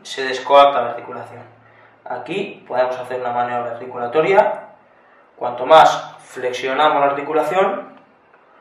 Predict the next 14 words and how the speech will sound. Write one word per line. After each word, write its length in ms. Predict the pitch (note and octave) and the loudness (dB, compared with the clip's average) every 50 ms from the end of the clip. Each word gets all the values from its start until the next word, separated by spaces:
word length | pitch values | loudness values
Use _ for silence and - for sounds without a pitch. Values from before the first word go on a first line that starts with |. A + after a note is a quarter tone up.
| _ _ _ _ _ _ _ _ _ _ | _ _ _ _ _ _ _ _ _ _
la 160 | - C3+ C3 | 0 2 2
rodilla 360 | B2+ C3 B2+ B2+ D#3+ D#3 D3+ D3 | 2 2 -2 -2 0 0 2 2
del 80 | D3 | 2
paciente, 640 | D3 D3+ D#3 F3+ F#3 F#3 G3 G3+ G#3+ - - - - - _ _ _ _ _ _ _ _ _ _ _ _ | 0 -2 -2 -4 -4 -4 -2 -2 -2 -2 -4 -10 -14 -20 _ _ _ _ _ _ _ _ _ _ _ _
más 340 | - C3+ C#3 C#3 C#3 C#3 C3+ | -2 2 2 2 2 2 2
brazo 220 | C3+ - - C#3 | 0 0 0 -2
de 40 | C#3 | -2
palanca 460 | C3+ C#3 C#3 C#3 C#3 C#3 C3+ C3+ C3+ | 0 0 -2 -2 0 0 2 2 2
realizamos 760 | C3+ C#3 C#3 C#3 C#3 - - F3 F#3 F#3 G3+ G3+ G3 - - - - C3+ | 2 0 -2 -2 -4 -4 -2 -2 0 0 0 0 -2 -4 -8 -12 -14 -16
y 100 | C3 B2+ | -10 -4
más 200 | C#3 C#3 C3+ - | -2 0 0 -2
descoaptamos. 720 | - - - B2+ B2 B2 - C3+ B2+ B2+ - - - - - - - - - - _ - _ _ _ _ _ _ _ _ _ _ _ _ _ | -4 -8 -12 -12 -12 -12 -12 -12 -14 -14 -16 -20 -20 -20 -20 -20 -20 -20 -20 -20 _ -20 _ _ _ _ _ _ _ _ _ _ _ _ _
Podemos 260 | - A#2+ A#2+ A#2+ - | -18 -16 -16 -14 -16
hacer 480 | A2 G#2 A2 D3 - - - - - - | -14 -8 -2 -2 0 0 -2 -6 -10 -16